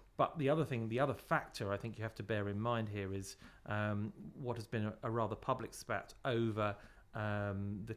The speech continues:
cutting of oil production between Russia and, and opec, where I suppose the Saudis have been, have been very involved in that. So as a result, we've tipped into bear territory, so bear market territory,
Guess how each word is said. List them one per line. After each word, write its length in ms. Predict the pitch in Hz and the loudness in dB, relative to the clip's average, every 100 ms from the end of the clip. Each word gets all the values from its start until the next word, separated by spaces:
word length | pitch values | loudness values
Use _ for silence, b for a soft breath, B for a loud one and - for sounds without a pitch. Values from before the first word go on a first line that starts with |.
| - | -8
cutting 400 | - 117 - 104 | -8 -6 -4 -4
of 200 | - 107 - | -4 -4 2
oil 180 | 117 | 2
production 600 | 113 107 101 - - 98 B B B | 2 0 -2 -4 -8 -8 B B B
between 440 | 117 - 113 107 107 | -8 -2 0 2 2
Russia 520 | 120 107 - 104 98 | 2 2 2 0 0
and, 120 | 98 95 | -2 -4
and 160 | 104 | -2
opec, 400 | 101 104 101 98 92 | 0 -2 -4 -10 -4
where 300 | 113 101 98 B B | 0 0 0 B B
I 60 | 101 | -10
suppose 240 | - 101 | -4 -4
the 80 | 104 | -4
Saudis 580 | - 113 110 110 104 - | -4 4 4 4 2 -4
have 140 | 98 | -4
been, 260 | 104 95 98 | -2 -2 -4
have 100 | 113 | -6
been 240 | 104 98 95 | -4 -4 -2
very 300 | 101 95 98 | -2 -2 -4
involved 460 | 104 107 107 104 104 | -2 0 0 -2 -4
in 140 | 90 | -4
that. 200 | 87 85 - | -6 -8 0
So 260 | 135 120 - B B - - | 4 4 2 B B -20 2
as 200 | 165 139 | 6 8
a 20 | 139 | 8
result, 480 | 127 123 120 123 - | 6 6 4 4 -6
we've 200 | 131 117 - | -10 -8 -4
tipped 360 | 147 - - | -4 -4 -4
into 440 | 117 110 - 107 107 110 - - | -2 -2 0 -2 -2 -6 -10 -2
bear 260 | 120 110 | 2 2
territory, 600 | 107 - 110 113 - 113 | 0 0 0 0 -2 -2
so 280 | 113 - 101 98 B B | -2 0 -2 -2 B B
bear 240 | 123 120 113 | 2 4 6
market 400 | 110 110 151 - | 4 2 -4 -4
territory, 500 | 113 104 98 113 | 0 0 0 -4